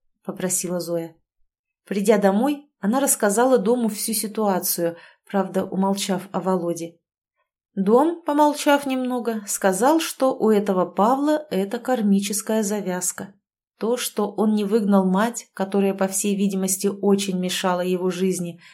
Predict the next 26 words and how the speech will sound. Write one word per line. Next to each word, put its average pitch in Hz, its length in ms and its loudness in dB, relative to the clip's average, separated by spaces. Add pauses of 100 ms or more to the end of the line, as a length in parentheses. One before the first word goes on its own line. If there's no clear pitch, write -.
лечил 208 560 0
её, 180 400 -4 (240)
ухаживал 202 720 2
за 190 180 0
ней – 185 400 -2 (260)
это 220 220 0
всё 339 260 0
ему 226 240 2
зачтётся. 185 800 -4 (560)
Пьяницу 320 540 0
можно 254 360 0
вылечить 233 500 -2
этим 180 340 -4
зельем, 165 600 -6
что - 280 -10
сделала 170 420 -2
Зоя. 165 420 -4 (400)
Это 330 220 0
даст 302 280 4
ему 277 200 0
возможность 247 680 2
поменять 233 420 2
свою 226 320 0
жизнь, 202 480 2 (320)
изменить 220 540 2
что-то, 202 500 -6